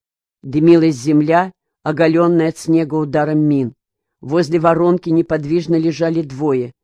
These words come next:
Один в зеленоватой бекеше, другой в телогрейке. Крутов подскочил к ним.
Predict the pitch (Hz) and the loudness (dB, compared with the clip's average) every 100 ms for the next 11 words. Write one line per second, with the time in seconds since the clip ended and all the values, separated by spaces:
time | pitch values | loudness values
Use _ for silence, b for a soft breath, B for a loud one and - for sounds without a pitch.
0 | _ _ _ 139 151 165 165 131 156 156 | _ _ _ -6 0 2 2 0 -2 2
1 | 156 147 151 - 139 135 135 160 185 - | 2 2 -2 -2 -6 -6 -6 -4 -4 -4
2 | 170 - _ _ - 127 139 135 160 - | -10 -12 _ _ -14 -8 -4 -2 -2 -2
3 | 170 165 156 160 143 120 127 123 _ _ | -6 -6 -4 -4 -4 -6 -14 -16 _ _
4 | _ _ 147 165 185 185 - 175 - - | _ _ -6 -4 -2 -6 -6 -8 -6 -6
5 | 170 - 165 - 135 135 117 | -4 -4 -6 -4 -6 -4 -6